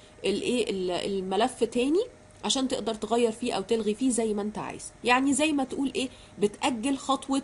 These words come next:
الكونفيجريشن فايلز او بتأجل خطوة ملفات الكونفيجريشن، بدل ما السويتش كان هيلود الاوبريتنج سيستم وراها على طول هيلود ملف السيست-، ال-، ال-، الكونفيجريشن، لا هو هيلود ملف السيستم ويستنى شوية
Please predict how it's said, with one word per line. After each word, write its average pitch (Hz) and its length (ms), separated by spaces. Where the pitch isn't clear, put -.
الكونفيجريشن 208 720
فايلز 151 480
او 190 80
بتأجل 233 460
خطوة 247 400
ملفات 220 400
الكونفيجريشن، 180 720
بدل 254 240
ما 240 80
السويتش 214 420
كان 208 180
هيلود 214 460
الاوبريتنج 247 520
سيستم 160 380
وراها 254 320
على 208 220
طول 208 280
هيلود 208 420
ملف 196 320
السيست-، - 380
ال-، 202 180
ال-، 190 380
الكونفيجريشن، 214 720
لا 208 160
هو 190 200
هيلود 202 500
ملف 202 260
السيستم 359 460
ويستنى 311 480
شوية 381 420